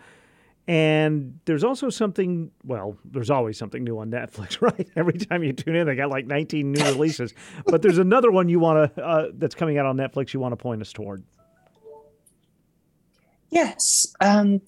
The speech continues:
Speaker 2: there, the big Netflix movie coming out this week is called Army of Thieves.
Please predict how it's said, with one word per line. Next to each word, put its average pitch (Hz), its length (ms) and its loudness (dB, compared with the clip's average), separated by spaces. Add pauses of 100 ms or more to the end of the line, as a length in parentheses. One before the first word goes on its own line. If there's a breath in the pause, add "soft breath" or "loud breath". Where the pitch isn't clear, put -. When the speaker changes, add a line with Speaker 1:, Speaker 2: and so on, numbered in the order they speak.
(140)
Speaker 2:
there, 202 280 2
the 175 600 -2 (120)
big 247 160 0
Netflix - 440 -2
movie 175 180 -4
coming 170 220 -4
out 160 100 -4
this - 180 -6
week 160 300 -4
is - 180 0
called 156 520 -2 (100)
Army 196 320 4
of 151 100 -2
Thieves. - 880 -2